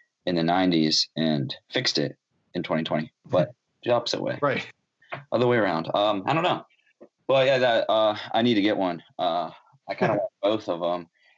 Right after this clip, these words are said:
Speaker 1: The price tag, uh, that, that, uh, I don't wanna, you know, complain about prices, but, uh,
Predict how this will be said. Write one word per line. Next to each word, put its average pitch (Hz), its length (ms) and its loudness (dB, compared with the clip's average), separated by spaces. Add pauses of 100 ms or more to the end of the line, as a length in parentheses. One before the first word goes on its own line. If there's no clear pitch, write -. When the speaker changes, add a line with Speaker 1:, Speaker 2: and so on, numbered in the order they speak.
(160)
Speaker 1:
The - 60 -8
price 175 300 0
tag, 127 300 0
uh, 113 240 2
that, 147 320 -2 (120)
that, 131 280 -12
uh, 113 240 -14 (180)
I 117 60 -8
don't 120 100 -6
wanna, 107 240 -6
you 113 80 -8
know, 87 240 -8 (500)
complain 95 360 -6
about 85 260 -6 (220)
prices, - 380 -8
but, - 180 -10 (800)
uh, 85 140 -6